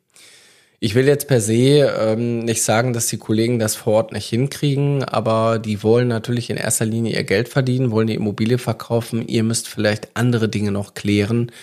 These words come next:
und das muss euch auch bewusst sein, dass man da links und rechts einfach mal gucken muss.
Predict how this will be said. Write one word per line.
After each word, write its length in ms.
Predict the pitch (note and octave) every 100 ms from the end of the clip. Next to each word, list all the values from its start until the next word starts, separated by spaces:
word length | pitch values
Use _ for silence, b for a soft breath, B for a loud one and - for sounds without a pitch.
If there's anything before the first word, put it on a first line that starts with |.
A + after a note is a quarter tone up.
| B B
und 160 | - G#2
das 220 | G2 -
muss 340 | G#2+ A#2+ - -
euch 320 | G#2+ G#2 -
auch 160 | G2+
bewusst 480 | - G#2 G#2 A2 -
sein, 220 | G2 F#2+
dass 240 | F#2+ F#2+ -
man 120 | G2+
da 120 | F2+
links 340 | A2 G#2+ G#2+ -
und 120 | -
rechts 300 | G2 G2 -
einfach 320 | - F2+ F#2+
mal 120 | F2+
gucken 340 | - - - -
muss. 300 | - -